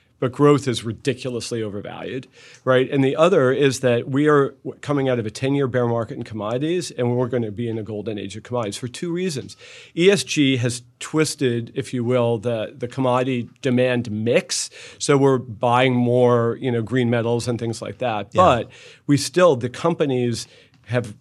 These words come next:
Speaker 1: you know, gotten much more capital discipline. Um, and so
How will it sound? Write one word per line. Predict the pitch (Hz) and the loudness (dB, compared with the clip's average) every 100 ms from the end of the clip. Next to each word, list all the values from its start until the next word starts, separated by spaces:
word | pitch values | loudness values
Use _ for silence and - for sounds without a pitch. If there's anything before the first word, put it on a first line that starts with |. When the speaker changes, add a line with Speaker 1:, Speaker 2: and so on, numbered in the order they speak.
| - | -4
Speaker 1:
you | 123 | -4
know, | 110 | -2
gotten | 131 107 | -2 -2
much | 123 151 - | 0 0 0
more | 143 | -2
capital | 117 123 120 120 | 0 -2 0 -2
discipline. | 110 127 - - 104 104 113 _ _ _ _ | -2 -2 -4 -10 -10 -10 -12 _ _ _ _
Um, | 120 113 113 117 | -4 -2 -2 -2
and | 147 135 | 0 0
so | - | 0